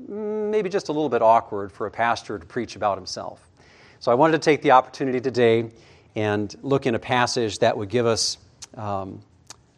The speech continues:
uh, a platform to stand on to talk about how we can faithfully support our pastor.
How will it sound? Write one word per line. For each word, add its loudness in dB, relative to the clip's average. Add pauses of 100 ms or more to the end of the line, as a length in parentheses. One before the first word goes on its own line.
uh, -10
a -8
platform 2
to -4
stand 2
on 2
to -6
talk 2
about 2
how 0
we -4
can -8
faithfully -8
support -4 (520)
our -2
pastor. -6